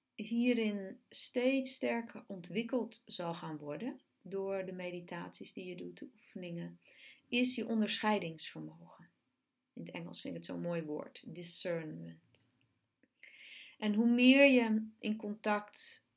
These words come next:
raakt weer met je eigen essentie, met je bron, ehm, hoe scherper dat onderscheidingsvermogen wordt. Dat gaat eigenlijk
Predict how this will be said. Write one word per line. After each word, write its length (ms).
raakt 560
weer 360
met 200
je 160
eigen 380
essentie, 640
met 220
je 120
bron, 600
ehm, 840
hoe 520
scherper 760
dat 240
onderscheidingsvermogen 1500
wordt. 360
Dat 140
gaat 260
eigenlijk 500